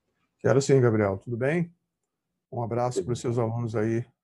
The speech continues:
Speaker 1: da urgs e pra outros aí de outras universidades que entraram de penetra aí, mas sejam bem-vindos, né? <laughs> E estão nos ouvindo. É, esse livro, o,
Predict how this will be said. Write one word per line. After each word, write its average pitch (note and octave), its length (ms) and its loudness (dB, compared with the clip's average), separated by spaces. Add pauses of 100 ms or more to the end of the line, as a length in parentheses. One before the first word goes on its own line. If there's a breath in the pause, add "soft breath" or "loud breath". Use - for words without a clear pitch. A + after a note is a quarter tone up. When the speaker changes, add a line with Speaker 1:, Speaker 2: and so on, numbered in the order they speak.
(500)
Speaker 1:
da A2+ 200 -2
urgs C#3 720 -4 (320)
e B2 80 -4
pra A#2 320 -4
outros A2+ 440 -2
aí A2+ 80 -4
de A2 100 -6
outras A2 240 -4
universidades G#2+ 600 -8
que - 120 -10 (320)
entraram A2+ 400 -2
de G#2+ 140 -6
penetra A#2+ 640 -4
aí, A#2+ 100 -4
mas B2+ 160 -6
sejam B2 260 -6
bem-vindos, A#2 520 -4
né? C3 260 -8
<laughs> E3 100 -6 (540 loud breath)
E B2 540 2
estão A#2 920 -4
nos A#2 220 -2
ouvindo. G#2+ 520 0 (640)
É, A#2 420 0
esse B2 200 -2
livro, B2+ 420 -2 (320)
o, G#2 360 -4